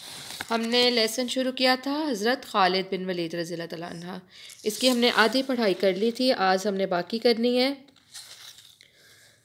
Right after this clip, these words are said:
अच्छा जी, हम पढ़ रहे थे इनके ज-, अ, इस्लाम के लिए जो खिदमात थी हज़रत खालिद बिन वलीद रज़ी अल्लाह तआला अन्हा की, हम उसके बारे में पढ़ रहे थे, ठीक है, कि उनको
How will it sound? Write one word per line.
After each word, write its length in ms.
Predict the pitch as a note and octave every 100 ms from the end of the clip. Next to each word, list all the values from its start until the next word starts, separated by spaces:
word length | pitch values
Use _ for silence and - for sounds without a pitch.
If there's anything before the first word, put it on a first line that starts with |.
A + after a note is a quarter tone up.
| _ _
अच्छा 320 | G3 F#3+ -
जी, 180 | F#3 G3+
हम 220 | A3+ B3+
पढ़ 180 | C4 C4+
रहे 120 | C#4
थे 220 | C#4+ C#4+ D4+
इनके 320 | A#3+ B3+ C#4+
ज-, 580 | G4 - - - - -
अ, 1300 | A3 G#3 G#3 G3+ G#3 G#3 - - - - _ -
इस्लाम 460 | A#3 - A#3 A#3+ B3+
के 160 | C#4
लिए 180 | C4 C4
जो 140 | C4+ C4+
खिदमात 600 | C4 B3 G3+ G3+ B3 -
थी 120 | C#4+
हज़रत 540 | C#4 G#3+ G#3 G#3 - - - - - - - - - -
खालिद 300 | G#3+ G#3 A3+
बिन 140 | B3+ B3+
वलीद 280 | B3+ B3+ C4+
रज़ी 180 | C4
अल्लाह 140 | B3+ B3+
तआला 200 | B3 B3
अन्हा 240 | A#3 B3+
की, 200 | B3+ C4+
हम 180 | C4 A3+
उसके 240 | F#3+ - G#3
बारे 180 | F#3
में 140 | E3+ E3+
पढ़ 200 | E3+ D#3+
रहे 140 | D#3
थे, 160 | D3+ F3
ठीक 200 | G#3+ G#3+
है, 120 | B3
कि 100 | B3+
उनको 260 | A3+ G#3